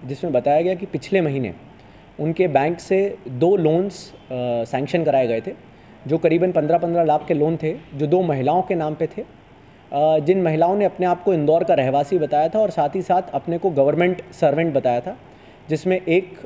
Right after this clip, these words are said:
महिला के द्वारा अपने आप को, अ, यहाँ सीएमएचओ के ऑफिस में कार्यरत बताया था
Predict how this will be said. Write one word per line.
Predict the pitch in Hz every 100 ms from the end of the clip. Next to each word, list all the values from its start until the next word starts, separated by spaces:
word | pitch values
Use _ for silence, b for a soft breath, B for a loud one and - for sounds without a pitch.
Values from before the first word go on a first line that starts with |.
| -
महिला | 151 156 175
के | 175
द्वारा | 160 170
अपने | 170 160
आप | 160 165 -
को, | 185 185
अ, | 180 143 127 123 120 -
यहाँ | 135 135
सीएमएचओ | - 156 170 165 185
के | 180
ऑफिस | 147 131 175
में | 180
कार्यरत | 160 135 147 165
बताया | 156 156 156
था | 156